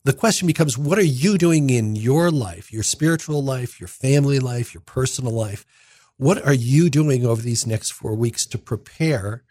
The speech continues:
for the coming of Christ? And there's a lot of great things you can do. There's many events being offered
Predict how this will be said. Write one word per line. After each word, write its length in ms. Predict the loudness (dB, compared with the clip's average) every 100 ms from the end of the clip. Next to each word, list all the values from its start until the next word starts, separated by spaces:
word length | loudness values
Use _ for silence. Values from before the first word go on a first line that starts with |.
| _ _ _ _ _
for 140 | 0
the 80 | 0
coming 340 | 0 -2 -2 -6
of 80 |
Christ? 500 | -8 -10 -10 -12 -14 _ _ _ _ _ _ _ _ _
And 160 | 2 4
there's 160 | 2
a 60 | 0
lot 360 | -2 -2 -2
of 100 | -2
great 260 | -2 -2 -2
things 280 | -2 -2 -4
you 80 | -10
can 200 | -8 0
do. 320 | 2 2 0
There's 240 | -2 0
many 340 | 2 4 4 2
events 320 | 0 -2 -2
being 320 | -4 -4 -4 -6
offered 420 | -6 -4 -6